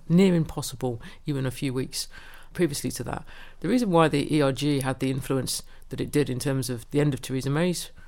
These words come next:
premiership and the withdrawal agreements was because party discipline had broken down, and Theresa May didn't find any way of, of restoring it under the conditions of the Fixed Term Parliament Act, which ruled out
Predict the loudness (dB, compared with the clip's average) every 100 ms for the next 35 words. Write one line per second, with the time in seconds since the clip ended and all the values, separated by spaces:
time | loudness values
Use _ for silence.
0 | -18 -6 -4 -2 -4 -4 -2 -2 -2 -4
1 | -2 0 0 -2 -2 -6 -6 -8 -6 -6
2 | -4 -4 -4 -8 -4 -4 -6 -12 -10 -8
3 | -6 -6 -8 -2 0 0 -2 0 0 0
4 | -2 -6 -14 -16 -14 -4 -2 -2 -2 -2
5 | 0 0 0 0 -2 0 0 2 2 2
6 | 2 0 -2 -12 -16 -14 -10 -6 0 2
7 | 4 6 6 4 -2 -4 -4 0 0 -2
8 | -6 -4 -2 -2 -2 -4 -4 -6 -4 -6
9 | -4 -2 -2 -2 -4 -4 -4 -4 -6 -2
10 | -2 -2 -2 -4